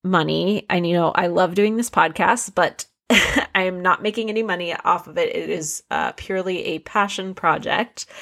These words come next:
Um, and I don't know, I was just getting to the point where I just missed that part of me,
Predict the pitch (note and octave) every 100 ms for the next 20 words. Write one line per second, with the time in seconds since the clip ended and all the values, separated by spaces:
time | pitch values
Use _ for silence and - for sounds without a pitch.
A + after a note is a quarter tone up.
0 | - - - - - F3 E3+ D#3 D#3+ C#3
1 | F3 _ _ _ _ _ _ _ _ _
2 | _ _ _ - _ - F#3+ F#3 F3+ F3+
3 | - - _ - A#3+ C4+ C#4 G3 F3+ G3
4 | - G3+ G#3 G3+ F#3 - F3+ - F3 E3+
5 | E3 D#3+ _ _ _ _ _ _ _ _
6 | _ _ - _ - F#3+ B3+ B3+ E3 E3+
7 | F3 F3+ - - - _ D3+ F3 E3 E3
8 | D#3+ - - - _ _ - - - -
9 | - - _ _ _ _ _ _ _ _
10 | _ _ - - F#3 G3 A#3+ C4+ D4 D#4+
11 | D#4+